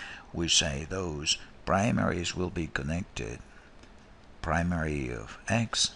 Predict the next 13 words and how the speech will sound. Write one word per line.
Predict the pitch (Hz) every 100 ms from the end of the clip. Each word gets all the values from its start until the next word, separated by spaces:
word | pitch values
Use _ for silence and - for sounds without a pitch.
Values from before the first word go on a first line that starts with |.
| - - - - - - - - - - - - - - - - -
and, | - 85 82 82 80
uh, | 82 71 - - -
primary | - 73 85 82 71 64 64 58 78 - - - -
of | 58 - - 85
Y, | 90 95 92 92 87 95 101 - - - - - - - - - - - - - - - - -
and | 73 64 -
primary | 80 82 78 73 67 67 71 - - - - - - - - - - - - - -
of | 80 80 78
Z. | 71 69 67 69 - - - - - - - - - - - - - 110
And | 104
we | 123 127
connect | - 65 69 -
them | -